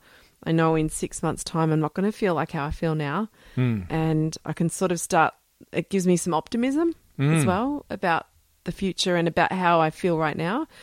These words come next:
Speaker 2: Mm,
Speaker 1: And,
Speaker 2: wow.
Speaker 1: and the gifts, yeah, yeah.
Speaker 2: I think that's really amazing. Um, I don't think I've ever really, um, heard it put exactly like that, but, like, you know, you always talk about getting in the moment,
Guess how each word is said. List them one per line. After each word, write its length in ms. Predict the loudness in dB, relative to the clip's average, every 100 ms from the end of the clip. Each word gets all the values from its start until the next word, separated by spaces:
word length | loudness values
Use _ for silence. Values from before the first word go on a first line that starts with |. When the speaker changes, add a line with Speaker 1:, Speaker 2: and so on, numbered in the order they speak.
| -8
Speaker 2:
Mm, 280 | -2 0 4
Speaker 1:
And, 180 | 6 6
Speaker 2:
wow. 380 | 4 -2 -8 -10 -18 -10
Speaker 1:
and 480 | -4 0 2 2 -2 -8 -16 _
the 80 | -2
gifts, 540 | 0 -2 -2 -6 -10 -10
yeah, 300 | -6 -4 -4 -6 -14 -20 -14
yeah. 160 | -10 -4
Speaker 2:
I 100 | 2 2
think 160 | 4
that's 180 | 2 4
really 240 | 2 4 4
amazing. 680 | 2 0 0 -2 -4 -6 -4
Um, 500 | 0 2 0 -2 -6
I 120 | -6 -4
don't 180 | -4
think 140 | -2 0
I've 140 | 0
ever 200 | 0 0
really, 580 | 0 2 4 4 2 2
um, 200 | 0 -2
heard 300 | -4 -2 -2
it 160 | -4 -4
put 180 | -4 -4 _ _ _ _ _ _ -14
exactly 540 | -8 -2 -2 -2 -2
like 300 | -2 -2 -6
that, 240 | -8 -8 -8
but, 200 | -10 -8
like, 360 | -6 -6 -6 -10 -20 -20 _ -20 -20 -20 _ _ _ _ _ _ _ _ _ -2
you 100 | 0
know, 80 |
you 180 | 2 2
always 280 | 4 2 0
talk 220 | -2 -4
about 300 | -4 -6 -4
getting 260 | -4 -4 -4
in 120 | -6
the 60 | -6
moment, 720 | -4 -4 -4 -8 -12 -20